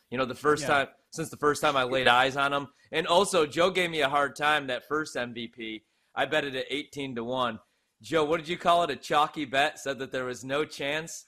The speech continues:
Speaker 1: And that was the same year I got the twenty-two to one on Aaron Rodgers to win M V P as well. So I like to, I like
Speaker 2: Well,
Speaker 1: to
Speaker 2: it
Speaker 1: remind Joe.
Speaker 2: It also went from
Speaker 1: <laughs>
Speaker 2: forty to eighteen in the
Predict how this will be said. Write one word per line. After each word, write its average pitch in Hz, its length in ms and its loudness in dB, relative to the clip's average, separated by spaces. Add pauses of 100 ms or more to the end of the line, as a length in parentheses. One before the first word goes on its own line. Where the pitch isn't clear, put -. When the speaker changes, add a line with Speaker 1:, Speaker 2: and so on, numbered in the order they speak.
Speaker 1:
And 139 100 -6
that 190 120 4
was 185 100 -2
the 160 80 -8
same 190 280 0
year 190 140 2
I 175 100 2
got 160 180 -4
the 139 60 -16
twenty-two 165 460 -10
to 151 80 -8
one 147 200 -4
on 127 140 -6
Aaron 139 260 -4
Rodgers 123 460 -2
to 110 100 -18
win 107 140 -14
M 113 160 -10
V 110 120 -16
P 110 240 -10
as 101 160 -12
well. 104 260 -4
So - 140 -6
I 113 80 2
like 135 200 -2
to, 107 140 -10 (140)
I 156 100 4
like 160 220 4
Speaker 2:
Well, 135 100 0
Speaker 1:
to 139 40 2
Speaker 2:
it - 20 2
Speaker 1:
remind 117 340 -2
Joe. 90 360 -12 (720)
Speaker 2:
It 208 180 0
also 226 320 2
went 220 260 0
from 202 300 -4
Speaker 1:
<laughs> - 140 -20
Speaker 2:
forty 208 320 -2
to 190 240 -6
eighteen 196 520 -8
in 196 240 -6
the 165 160 -8